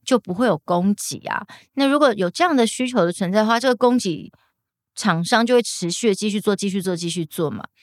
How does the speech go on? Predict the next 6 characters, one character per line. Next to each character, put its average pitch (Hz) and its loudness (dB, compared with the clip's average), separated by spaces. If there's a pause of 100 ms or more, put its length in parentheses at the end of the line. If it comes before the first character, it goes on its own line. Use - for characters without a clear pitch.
(240)
所 - 2
以 - 6
我 269 4
觉 185 2
得， 185 4 (480)
嗯， 175 0